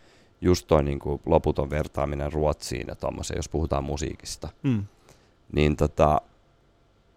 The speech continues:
Speaker 1: viime aikoina mä oon miettinyt sen aika pitkälle niin, että kyse on siinä enemmän se, että jos sä yhtäkkiä elät semmoista kulta-, kulta-aikaa sun ura-, uralla, että sä oot oikeasti se huipputyyppi ja kaikki haluu tehdä sunkaan ja näin.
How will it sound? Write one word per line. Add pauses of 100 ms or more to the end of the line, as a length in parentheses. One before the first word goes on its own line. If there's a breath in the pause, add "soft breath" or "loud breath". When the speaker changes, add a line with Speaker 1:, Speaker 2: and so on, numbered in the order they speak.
(240)
Speaker 1:
viime
aikoina
mä
oon
miettinyt
sen
aika
pitkälle
niin,
että
kyse
on
siinä
enemmän
se,
että (500)
jos
sä
yhtäkkiä (240)
elät
semmoista
kulta-, (180)
kulta-aikaa
sun
ura-,
uralla,
että
sä
oot
oikeasti
se
huipputyyppi
ja
kaikki
haluu
tehdä
sunkaan
ja
näin.